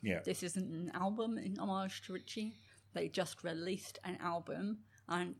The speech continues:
Speaker 2: it was so uplifting, inspiring, with some great tracks and everything like that. And it was almost like saying,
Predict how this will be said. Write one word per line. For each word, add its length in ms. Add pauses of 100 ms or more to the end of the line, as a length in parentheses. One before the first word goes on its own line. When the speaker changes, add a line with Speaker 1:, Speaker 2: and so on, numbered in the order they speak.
Speaker 2:
it 100
was 140
so 400 (220)
uplifting, 760
inspiring, 680
with 100
some 180
great 280
tracks 480
and 80
everything 300
like 220
that. 260 (320)
And 160
it 200
was 140
almost 320
like 140
saying, 340